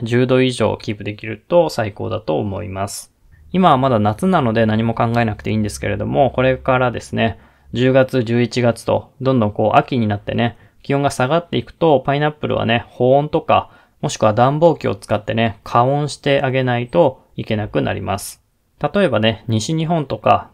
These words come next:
九州にお住まいの方だと、簡易的なね、保温でおそらく冬越しができると思うんですけれども、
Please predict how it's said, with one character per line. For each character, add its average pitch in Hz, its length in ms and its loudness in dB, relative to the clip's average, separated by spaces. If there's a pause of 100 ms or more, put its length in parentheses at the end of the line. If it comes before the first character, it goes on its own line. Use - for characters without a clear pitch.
九 190 200 0
州 131 200 -2
に 113 100 2
お 107 80 0
住 123 140 -4
ま 117 100 2
い 113 40 0
の 117 100 -4
方 117 240 -2
だ 110 120 -2
と、 156 400 2 (280)
簡 143 180 4
易 139 120 -2
的 135 220 -4
な 127 120 0
ね、 139 240 -2 (120)
保 123 280 2
温 123 120 2
で 120 280 2
お 127 80 -2
そ - 120 -4
ら 120 100 0
く 139 120 -4
冬 117 220 -2
越 107 120 0
し 120 120 -6
が 113 100 2
で 110 80 -2
き 110 100 -4
る 110 80 -4
と 117 80 -2
思 110 140 -2
う - 20 0
ん 110 40 0
で 110 60 -4
す - 80 -18
け 120 80 -2
れ 113 80 0
ど 123 100 -4
も、 160 300 2